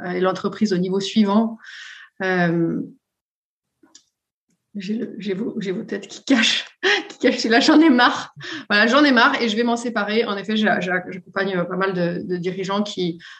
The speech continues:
recrutent et puis qui débauchent parce que, euh, c'est, c'est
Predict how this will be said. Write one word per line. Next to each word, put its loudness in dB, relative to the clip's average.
recrutent 2
et 0
puis 2
qui -2
débauchent 2
parce -6
que, -4
euh, 0
c'est, -14
c'est -16